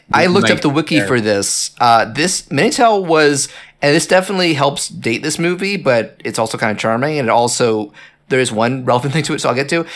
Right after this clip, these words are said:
Speaker 1: Minitel was an early form of online communication similar to the internet that was prevalent in France throughout the eighties. You could use computers if you were,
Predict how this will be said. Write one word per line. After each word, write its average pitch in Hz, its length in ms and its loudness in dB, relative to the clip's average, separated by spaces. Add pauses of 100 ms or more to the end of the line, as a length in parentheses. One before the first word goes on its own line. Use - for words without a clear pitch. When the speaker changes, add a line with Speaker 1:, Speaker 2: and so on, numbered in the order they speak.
(180)
Speaker 1:
Minitel 214 360 4
was 214 120 0
an 190 80 -2
early 160 300 2
form 143 500 0
of 127 360 4
online 135 300 2
communication 135 800 -2
similar 131 360 0
to - 80 -6
the 123 140 -4
internet 110 400 0
that 117 80 0
was 113 120 0
prevalent 131 400 -2
in 113 40 -4
France 120 400 -2
throughout 107 280 0
the 107 120 -2
eighties. 117 420 -2
You 120 120 -4
could 139 280 0
use 156 200 -4
computers 160 500 -2
if 151 160 -6
you 160 100 -4
were, 160 300 -2